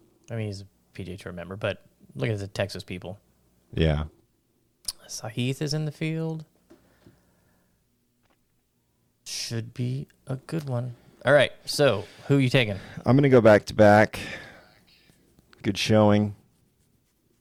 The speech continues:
Speaker 2: Twenty-eight to one.
Speaker 1: Back to back?
Speaker 2: Max Homa. I, I like where his game's at.
Speaker 1: Homa,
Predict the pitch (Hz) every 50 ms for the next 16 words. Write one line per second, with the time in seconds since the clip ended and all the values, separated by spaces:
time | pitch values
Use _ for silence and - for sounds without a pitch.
0 | _ _ _ - - 107 107 107 107 104 98 - - 90 95 95 95 95 95 95
1 | 92 104 123 160 196 226 - _ _ _ - 92 87 87 90 85 - - 85 78
2 | 71 69 69 73 73 _ _ _ _ _ _ _ _ _ _ _ _ _ _ _
3 | _ - - - - - - - - _ _ _ _ _ _ _ _ _ _ _
4 | _ _ _ _ _ _ _ _ _ - - - - - - - 95 95 101 107
5 | - - 113 113 113 98 - 101 110 135 151 127 107 82 76 - _ _ _ _
6 | _ _ _ _ _ _ _ _ _ _ _ _ - - - - - - - -
7 | - _ _ _ _ _ _ _ _ _ _ _ _ _ _ _ _ _ _ _
8 | _ _ _ _ _ _ - - 135 156 170 160 120 -